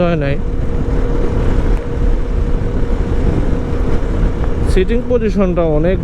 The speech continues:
ভালো, আমারটা একটু বেশি অ্যাগ্রেসিভ সিটিং, কিন্তু এটা এত অ্যাগ্রেসিভ না, but স্পোর্টি। সিটিং পজিশনটা ভালো, মানে লং টাইম চালানো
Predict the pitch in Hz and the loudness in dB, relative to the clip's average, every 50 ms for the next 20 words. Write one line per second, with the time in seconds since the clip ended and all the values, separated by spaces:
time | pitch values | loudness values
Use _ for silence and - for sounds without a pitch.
0 | 139 139 131 131 135 131 127 123 - - - - - - - - - - - - | 0 0 0 0 0 0 0 0 0 0 0 0 0 0 0 0 0 0 0 0
1 | - - - - - - - - - - - - 151 156 175 175 175 - - - | 0 -2 -2 -2 -2 0 0 0 0 0 0 2 2 2 2 0 0 -2 -2 0
2 | 185 185 180 180 180 - - 202 175 156 160 175 196 220 - 220 208 196 185 185 | 0 0 0 0 -2 0 0 0 0 2 2 2 0 0 0 0 0 0 0 -2
3 | 185 196 196 185 - - 170 160 - - - - - - 156 143 - 151 165 202 | 0 0 -2 -2 0 0 -2 -2 -2 -2 -6 -6 -2 -2 -2 0 0 0 -2 0
4 | - - - - - - - - 151 151 151 - - 151 151 151 156 - 165 160 | 0 -2 0 0 0 0 0 0 0 0 0 0 0 2 2 2 0 0 0 0
5 | 160 156 147 139 139 139 - - 185 170 170 165 180 202 208 - - 180 - - | 0 0 0 -2 -2 -2 -2 0 0 0 0 0 0 0 0 0 0 -2 0 0
6 | - 170 156 147 160 - - - - - - - - - - - - - 151 139 | 0 0 0 0 -2 -2 -2 -2 -2 -2 -2 -2 -2 -2 0 0 0 0 2 2
7 | 135 139 - - - - - - - - - - - - - - - - - - | 0 0 0 0 -2 -2 0 -2 -2 -2 -2 -2 0 -2 -2 -2 0 0 2 2
8 | - 117 - - - 180 185 185 170 - 160 156 202 254 - - - - - - | 2 2 0 0 0 2 2 2 0 0 0 0 0 0 0 0 0 0 -2 -2
9 | - - - - - 170 160 180 202 196 208 208 190 180 - 180 165 160 160 151 | -2 0 0 0 0 2 2 2 0 2 2 2 2 2 0 0 0 0 0 0
10 | 151 147 175 202 156 180 214 - - - - - - - - - - - 127 - | 0 0 0 2 0 0 -2 -2 -2 -2 0 0 -2 -2 -2 -2 -2 0 0 0
11 | - - - 151 151 143 143 143 143 143 143 151 170 185 185 185 - 196 190 190 | 0 0 0 2 2 2 2 0 0 0 0 0 0 0 0 0 0 0 0 0
12 | 190 185 185 - 185 175 165 185 190 202 | 0 0 -2 -2 0 0 2 2 2 0